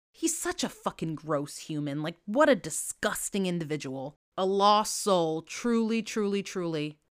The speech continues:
He seems like the type to victimize himself quite a lot, so, you know, he can fuck all the way off with that. I don't like him or Ray. They're both, like, rebounding in a weird way, which, as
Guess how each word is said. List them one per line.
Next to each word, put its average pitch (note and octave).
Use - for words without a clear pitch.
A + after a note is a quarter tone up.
He E4
seems G4
like E4+
the D#4
type G#3
to G#3
victimize D3+
himself -
quite A#3+
a A3
lot, D3
so, B2
you F#3
know, C3+
he -
can -
fuck D3+
all D3
the C#3
way B2+
off -
with -
that. -
I D4+
don't F#4+
like F4
him G#3
or F3
Ray. G3+
They're E4+
both, G#4
like, G#4+
rebounding A#3
in C4
a B3+
weird C4
way, C4
which, G#3
as G3